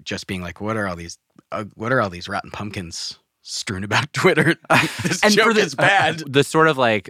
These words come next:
Speaker 2: the point where I think, like, even the people who were like, "But it was funny last night," like, had to give up. Uh, do you have the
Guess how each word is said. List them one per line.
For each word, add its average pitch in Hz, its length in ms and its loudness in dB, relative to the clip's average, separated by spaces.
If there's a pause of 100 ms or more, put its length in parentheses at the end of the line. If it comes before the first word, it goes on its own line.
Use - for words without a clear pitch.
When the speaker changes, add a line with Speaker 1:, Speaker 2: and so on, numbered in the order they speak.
(120)
Speaker 2:
the 123 120 2
point 151 320 2
where 127 160 6
I 113 80 0
think, 113 160 -4
like, 101 160 2
even 127 300 0
the 120 60 4
people 110 280 0
who 110 60 0
were 107 80 2
like, 110 160 0
"But 196 100 0
it 202 40 0
was 202 140 -4
funny 208 220 -6
last 196 240 -4
night," 185 160 -2
like, - 160 -2
had 107 280 2
to 107 220 0
give 92 240 -4
up. 120 320 2 (480)
Uh, 117 560 2 (460)
do 131 100 -4
you 160 60 2
have 156 100 -4
the 151 260 4